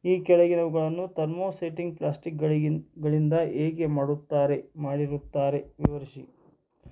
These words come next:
ಲೋಹದ ಬೋಗುಣಿಯ ಹಿಡಿಕೆಗಳು,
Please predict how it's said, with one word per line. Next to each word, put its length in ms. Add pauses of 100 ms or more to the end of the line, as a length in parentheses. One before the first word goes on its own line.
(340)
ಲೋಹದ 720
ಬೋಗುಣಿಯ 640
ಹಿಡಿಕೆಗಳು, 840